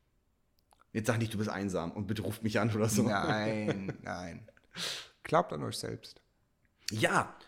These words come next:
Speaker 1: be real. Und für die Jungs da draußen gebe ich mal einen Lebenstipp, ne? Ihr müsst immer wissen, in welcher Liga ihr spielt.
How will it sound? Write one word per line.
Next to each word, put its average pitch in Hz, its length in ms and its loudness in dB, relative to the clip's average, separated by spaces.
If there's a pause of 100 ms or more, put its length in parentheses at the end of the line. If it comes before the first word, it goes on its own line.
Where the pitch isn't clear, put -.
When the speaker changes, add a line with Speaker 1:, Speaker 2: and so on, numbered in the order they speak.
(160)
Speaker 1:
be 113 460 6
real. 160 300 6 (380)
Und 135 160 0
für 165 120 2
die 139 140 0
Jungs 220 240 6
da 123 120 4
draußen 107 340 -2
gebe 135 100 0
ich 131 80 -4
mal 117 80 2
einen 104 100 4
Lebenstipp, 113 480 -2 (140)
ne? 131 220 -4 (260)
Ihr 131 100 2
müsst 160 300 0
immer 165 240 2
wissen, 160 160 -4
in 135 160 -2
welcher 127 220 -4
Liga 113 260 0
ihr 80 160 -8
spielt. - 380 -18